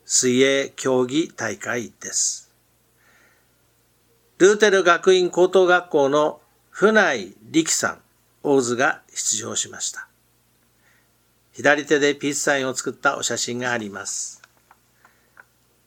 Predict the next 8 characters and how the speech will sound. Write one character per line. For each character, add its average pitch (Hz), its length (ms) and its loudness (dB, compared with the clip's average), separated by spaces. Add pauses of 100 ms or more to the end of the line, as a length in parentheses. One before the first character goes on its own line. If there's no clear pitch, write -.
(840)
七 160 260 4
つ 180 120 -2
目 175 140 4
は、 170 340 0 (260)
十 170 260 4
月 180 260 0
の 165 260 0
十 170 480 2